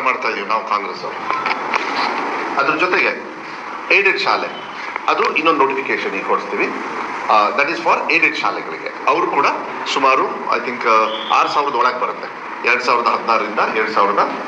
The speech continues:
ಇಪ್ಪತ್ತರವರೆಗೂ, ಆ, ಟೀಚರ್ಸ್ ರಿಕ್ರೂಟ್ಮೆಂಟ್‌ಗೆ ಬಜೆಟ್ ಓಕೆ ಮಾಡಿದೆ, ಅದನ್ನು ಕೂಡ ತಗೊಳ್ತಕ್ಕಂಥ ವ್ಯವಸ್ಥೆಯನ್ನ.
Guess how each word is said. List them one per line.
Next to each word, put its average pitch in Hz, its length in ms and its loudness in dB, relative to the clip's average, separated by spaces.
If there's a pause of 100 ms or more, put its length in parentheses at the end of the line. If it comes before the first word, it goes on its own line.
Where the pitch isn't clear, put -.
(100)
ಇಪ್ಪತ್ತರವರೆಗೂ, 117 580 2
ಆ, 101 460 0
ಟೀಚರ್ಸ್ 117 300 -2
ರಿಕ್ರೂಟ್ಮೆಂಟ್‌ಗೆ 104 640 2 (380)
ಬಜೆಟ್ 92 240 2
ಓಕೆ 107 360 2
ಮಾಡಿದೆ, - 480 0
ಅದನ್ನು 110 220 -2
ಕೂಡ - 160 -2 (440)
ತಗೊಳ್ತಕ್ಕಂಥ 104 480 4
ವ್ಯವಸ್ಥೆಯನ್ನ. 98 560 2